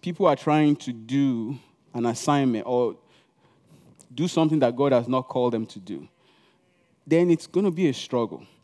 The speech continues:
Now, we need to differentiate that from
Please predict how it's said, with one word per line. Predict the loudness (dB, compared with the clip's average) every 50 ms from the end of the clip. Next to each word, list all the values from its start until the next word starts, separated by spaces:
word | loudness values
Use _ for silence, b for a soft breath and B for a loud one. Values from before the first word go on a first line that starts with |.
| b b b b b b
Now, | 2 4 4 6
we | 6 6
need | 6 4 2 2 0
to | 0 2 2 0 0
differentiate | 0 -2 0 2 2 2 2 2 2 0 2 2
that | 2 2 2 0 -2
from | -2 0 0 2 0 -2 -4 -8